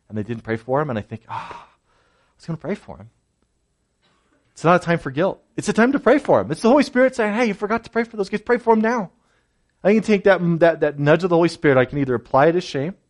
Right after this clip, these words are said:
or I can apply it as the Holy Spirit saying, "Hey, I, I wanna do work through you. Let's pray for those people right now." And, and it's powerful when we, we allow prayer to be, um,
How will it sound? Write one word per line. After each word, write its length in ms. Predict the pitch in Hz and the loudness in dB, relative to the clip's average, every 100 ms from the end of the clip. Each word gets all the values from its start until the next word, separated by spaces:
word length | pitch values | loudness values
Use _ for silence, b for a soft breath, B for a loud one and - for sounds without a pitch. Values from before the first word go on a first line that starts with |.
| _ _ _ _ - | _ _ _ _ -4
or 80 | 135 | -2
I 40 | |
can 100 | 156 | -2
apply 320 | 160 - 135 | -2 2 4
it 100 | 156 | 4
as 180 | 127 110 | 2 -4
the 120 | 113 | -8
Holy 160 | 107 127 | -6 -8
Spirit 320 | - 127 120 | -8 -8 -8
saying, 140 | 120 113 | -12 -16
"Hey, 220 | 143 139 _ _ _ _ - | -16 -16 _ _ _ _ -10
I, 100 | 107 | -6
I 60 | |
wanna 220 | 123 123 117 | -4 -6 -6
do 140 | 127 | -6
work 280 | 120 135 - | -6 -8 -8
through 140 | 117 | -10
you. 120 | 101 | -8
Let's 160 | 104 - | -8 -10
pray 140 | - | -8
for 140 | 156 - | -8 -10
those 120 | 104 | -16
people 280 | - - 101 | -16 -18 -10
right 140 | 131 | -10
now." 260 | 131 101 95 _ _ _ _ _ _ | -8 -12 -14 _ _ _ _ _ _
And, 160 | 120 143 | -4 -2
and 200 | 156 143 | -2 -4
it's 140 | 135 | -6
powerful 680 | - - 170 180 131 117 113 _ _ - | -10 -4 -2 -2 0 -2 -2 _ _ -10
when 160 | 123 | -4
we, 240 | 131 123 - b 127 | -2 -4 -8 b 0
we 80 | |
allow 260 | 127 120 131 | 4 4 4
prayer 580 | - - 127 123 110 101 - | 0 -6 0 0 0 -4 -14
to 80 | |
be, 360 | 104 110 104 98 _ _ _ _ _ _ - | -12 -8 -8 -10 _ _ _ _ _ _ -10
um, 360 | 107 92 87 | -8 -8 -12